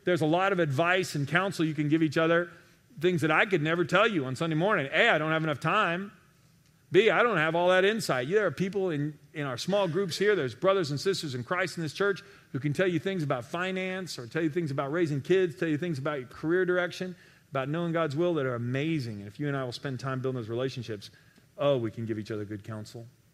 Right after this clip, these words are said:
The older women must train the younger women to love their husbands and their children, to live wisely and be pure, to take care of their homes and do good. In that same passage,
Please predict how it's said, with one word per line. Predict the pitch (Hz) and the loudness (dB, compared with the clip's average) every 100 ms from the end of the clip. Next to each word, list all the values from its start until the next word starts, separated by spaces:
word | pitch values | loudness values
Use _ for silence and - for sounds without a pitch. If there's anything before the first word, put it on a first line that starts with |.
| _ _ _ _ - - - | _ _ _ _ -20 -8 0
The | |
older | 156 170 | 2 4
women | 165 165 170 | 4 2 2
must | 160 151 | 0 0
train | - 165 | -2 0
the | 147 | 2
younger | 147 160 165 | 2 4 2
women | 160 165 165 | 2 0 0
to | |
love | 147 156 | 2 2
their | 143 | 0
husbands | 131 156 147 160 156 | 2 2 0 -4 -4
and | 135 | -6
their | 120 | -8
children, | 113 165 160 165 165 165 - | -4 -4 -4 -6 -6 -8 -8
to | 123 | -4
live | 139 120 | -2 -2
wisely | 127 143 156 139 156 | -2 0 0 -2 -4
and | |
be | 131 117 | -4 -6
pure, | 104 143 156 | -4 -2 -2
to | 151 | -4
take | 127 120 | -6 -8
care | - 143 | -4 -2
of | 139 | -2
their | 117 | -4
homes | 120 143 147 | -4 -4 -4
and | 127 | -6
do | 117 120 | -6 -2
good. | 139 143 147 151 _ _ _ - | -2 0 -4 -8 _ _ _ -8
In | 131 | -4
that | 135 | -2
same | - 156 139 | -2 -2 0
passage, | 139 143 139 151 147 | -2 -2 -4 -6 -8